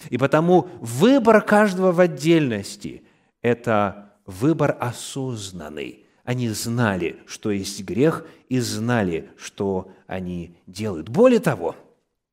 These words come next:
как мы читаем в книге «Бытие» в пятнадцатой главе, в шестнадцатом стихе, есть такое понятие, как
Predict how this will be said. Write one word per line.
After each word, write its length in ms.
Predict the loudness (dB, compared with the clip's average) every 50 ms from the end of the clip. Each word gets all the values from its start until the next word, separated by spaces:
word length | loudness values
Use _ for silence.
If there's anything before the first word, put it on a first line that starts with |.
| _ _ _ _ _ _
как 160 | -8 -6 -2 -2
мы 100 | -2 -2
читаем 400 | -2 0 2 4 4 4 2 0
в 60 | -2
книге 460 | -4 -4 -2 0 2 0 0 0 -4 -14 -20 _ _ _ _ _
«Бытие» 720 | _ -6 -6 -4 -4 -6 -4 2 4 4 4 4 2 -2 -10 -20 -20 _ _ _ _ _ -16
в 640 | -6 0 2 4 4 6 6 4 4 2 0 -2 -2 -4
пятнадцатой 680 | -6 -6 -4 -2 0 0 0 0 -2 -4 -2 0 0 0
главе, 420 | 2 2 0 2 2 2 2 0
в 80 | 0 -2
шестнадцатом 800 | -6 -8 -8 -4 -2 -2 0 0 -2 -4 -8 -8 -8 -6 -6 -8
стихе, 720 | -12 -14 -12 -14 -14 -14 -8 -2 0 0 0 0 -2 -6 -12 _ _ _ _ _ _ _ _ _ _ _ _ _ _ _ _ _ _ _ _ _ _ _ _ _ _ _ _ _ _ _ _ _ _ _ _ _ _ _ _ _ _ _ _ _ _ _ _ _ _ _ _ _ _ _ _ _ _ _ _ _ _ _
есть 360 | -4 0 2 2 2 2 0
такое 300 | -2 0 2 4 2 4
понятие, 680 | 4 2 2 2 2 0 0 0 -2 0 0 0 0
как 600 | 0 -2 -4 0 2 2 2 2 -2 -10 -14 -14